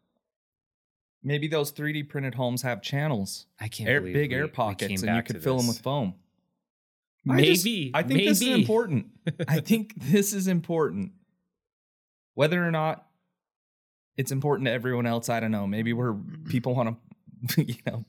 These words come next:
Speaker 1: pull their eyeballs out by now, but
Speaker 2: Watch, watch these episodes become the most popular, and we have to become a three D printed house channel.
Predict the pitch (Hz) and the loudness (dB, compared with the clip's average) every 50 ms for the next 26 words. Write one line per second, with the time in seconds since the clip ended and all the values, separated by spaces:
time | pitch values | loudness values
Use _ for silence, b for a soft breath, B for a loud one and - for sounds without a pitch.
0 | _ - - 135 120 113 117 117 113 113 120 117 101 110 110 110 104 110 113 110 | _ -4 -2 0 0 0 0 -2 -2 -2 -4 -4 -4 -4 -6 -6 -6 -8 -8 -8
1 | 104 - - 110 110 107 107 107 107 110 143 160 190 - - - - - 156 139 | -8 -6 -6 -6 -4 -4 -4 -4 0 2 2 2 2 2 -2 -4 -4 -4 -6 -2
2 | 151 175 233 - - - 160 180 196 185 185 165 139 123 117 117 131 117 - 123 | 0 0 0 0 -2 -6 -2 -2 0 0 2 2 0 0 -2 -2 -4 -4 -2 -2
3 | 113 113 104 110 104 - - 98 95 95 90 90 90 92 92 92 - - 87 85 | -2 -2 -4 -6 -8 -6 -6 -6 -4 -4 -4 -4 -4 -4 -6 -8 -8 -10 -10 -10
4 | 87 - 98 104 107 110 107 - 101 98 92 104 117 117 120 113 113 - - 107 | -10 -10 -8 -6 -4 -4 -4 -6 -8 -8 -4 -4 -2 -2 -2 -4 -4 -8 -16 -12
5 | - 98 90 - - 95 87 87 87 87 85 92 _ _ _ _ _ _ _ _ | -12 -12 -12 -10 -10 -10 -8 -8 -8 -10 -12 -14 _ _ _ _ _ _ _ _
6 | _ _ _ _ - - 95 - - - 107 101 101 101 92 - - 98 90 92 | _ _ _ _ -12 -12 -12 -12 -8 -6 -4 -4 -4 -4 -8 -6 -10 -10 -8 -8
7 | - 90 87 82 87 - _ _ _ _ _ - - - - - - 95 92 87 | -8 -10 -10 -10 -14 -20 _ _ _ _ _ -20 -20 -20 -16 -10 -6 -4 -4 -4
8 | 87 - - - - - _ _ _ _ _ _ _ _ _ _ - - - 82 | -4 -4 -4 -4 -4 -8 _ _ _ _ _ _ _ _ _ _ -16 -12 -12 -12
9 | 76 71 71 - - | -12 -12 -16 -20 -20